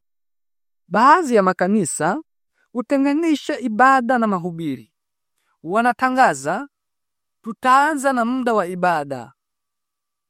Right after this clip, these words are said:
Baada ya ibada kukamilika, wanahama kwenda kwenye mahubiri.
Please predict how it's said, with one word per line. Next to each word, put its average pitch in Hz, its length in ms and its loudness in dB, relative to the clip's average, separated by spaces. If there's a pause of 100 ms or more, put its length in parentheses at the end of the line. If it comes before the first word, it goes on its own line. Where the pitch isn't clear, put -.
(200)
Baada 254 280 2
ya 262 60 -2
ibada 254 360 2
kukamilika, 202 840 0 (640)
wanahama 247 600 2
kwenda 269 360 0
kwenye 202 240 2
mahubiri. 170 680 -2